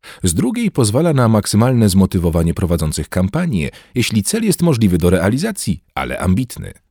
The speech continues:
Zalety. Nie musimy budżetować, mamy z góry określony cel. Pozwala na osiąganie wyników, które uważaliśmy za nierealne.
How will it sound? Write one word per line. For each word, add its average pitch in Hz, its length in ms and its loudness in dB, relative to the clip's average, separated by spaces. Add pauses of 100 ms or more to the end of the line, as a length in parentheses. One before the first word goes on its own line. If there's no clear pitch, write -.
(920)
Zalety. 104 640 -2 (480)
Nie 240 80 0
musimy 113 360 2
budżetować, 87 800 -2 (160)
mamy 214 260 2
z 143 60 2
góry 92 260 0
określony 90 500 0
cel. 71 340 -4 (600)
Pozwala 120 400 4
na 95 120 4
osiąganie 82 500 0
wyników, 151 480 -2
które 247 260 -4
uważaliśmy 95 600 0
za 87 140 2
nierealne. 85 720 -2